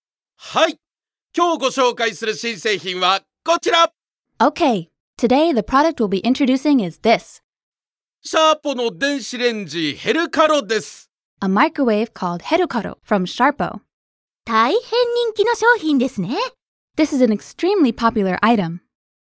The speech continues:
Speaker 1: そうです。塩と油の量を減らすことができるので、とても健康にいいんです。
Speaker 2: That's right. With it, you can reduce the amount of salt and oil in your food, so it's very good for your health.
Speaker 3: なるほど。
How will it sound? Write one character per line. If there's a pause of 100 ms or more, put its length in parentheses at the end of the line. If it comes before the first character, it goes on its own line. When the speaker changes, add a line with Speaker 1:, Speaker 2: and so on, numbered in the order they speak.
(460)
Speaker 1:
そ
う
で
す。 (460)
塩
と
油
の
量
を
減
ら
す
こ
と
が
で
き
る
の
で、 (120)
と
て
も
健
康
に
い
い
ん
で
す。 (400)
Speaker 2:
That's
right. (440)
With
it, (120)
you
can
reduce
the
amount
of
salt
and
oil
in
your
food, (120)
so
it's
very
good
for
your
health. (640)
Speaker 3:
な
る
ほ
ど。